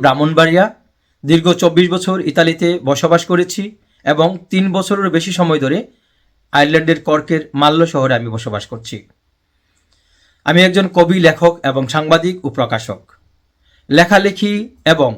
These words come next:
সাংবাদিকতা, সামাজিকতা এবং মানবিকতা সকল কাজে আমি নিজেকে নিবেদিত করতে পেরে নিজে আত্মতৃপ্তি উপলব্ধি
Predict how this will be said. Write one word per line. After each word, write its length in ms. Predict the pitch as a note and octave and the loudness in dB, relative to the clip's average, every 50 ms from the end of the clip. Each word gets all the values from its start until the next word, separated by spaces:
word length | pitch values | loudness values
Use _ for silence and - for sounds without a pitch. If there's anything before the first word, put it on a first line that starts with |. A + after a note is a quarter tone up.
| - _ _ _ - | -10 _ _ _ -4
সাংবাদিকতা, 680 | E3 D#3+ D#3+ D#3+ E3 E3 E3 E3+ F3+ F3+ F3+ F#3 F3 F3+ F#3+ - _ _ _ _ _ _ _ _ | -4 0 2 2 2 2 2 0 -2 -2 0 2 2 2 0 -2 _ _ _ _ _ _ _ _
সামাজিকতা 800 | - - - - F#3 F3 E3+ F3 E3 F3 F3+ G3 F3+ F3+ F#3+ F3+ F#3 F#3 - _ _ _ _ - | -20 -14 -2 0 2 4 4 4 4 2 0 0 0 2 2 2 2 0 -4 _ _ _ _ -4
এবং 180 | D3 C#3+ D#3 D#3+ D#3 D3+ | -2 0 0 0 2 2
মানবিকতা 560 | D3 D3+ E3 E3+ F3 F3+ F#3 F#3+ F3+ F3+ F3 F3+ F#3 - - _ _ - - | 2 2 4 2 2 2 2 2 2 2 2 2 0 -2 -8 _ _ -2 -2
সকল 240 | F#3+ F#3 G#3 G#3+ G#3 G3+ - | 0 2 4 2 2 4 2
কাজে 240 | D#3+ C3+ B2 A#2+ G#2 - _ _ _ _ _ _ _ _ | 0 0 0 -4 -10 -10 _ _ _ _ _ _ _ _
আমি 180 | - D#3 E3+ E3+ E3 E3 | -2 0 2 2 2 2
নিজেকে 320 | E3+ E3 F#3+ F3+ - D3+ D#3+ - - - _ - C#3 | 2 0 0 0 0 -2 -2 -2 -6 -12 _ -2 0
নিবেদিত 380 | D3+ D#3+ E3+ F#3 F3 F#3 F3+ G3+ F#3 - | 0 2 2 2 0 0 -2 -2 0 2
করতে 220 | F3+ E3+ F3 - F3+ F3 | 0 0 0 -2 -2 0
পেরে 180 | F3 D#3 D3 D3+ E3+ F3+ - _ _ - C#3+ | 0 0 0 -2 -4 -6 -14 _ _ -4 -4
নিজে 180 | D3+ D3 D#3+ E3 E3 - - - | 0 2 2 2 0 0 -2 -4
আত্মতৃপ্তি 600 | D3+ - - - G3+ F#3 - F3 - - - D3+ D3 D3 - _ _ - | -4 -4 -4 -6 -4 -4 -4 -6 -8 -4 -2 -2 -2 -2 -4 _ _ -6
উপলব্ধি 360 | D3 D#3+ D3 C3 A#2 A2+ A#2 | -4 -2 -2 -2 -2 -4 -6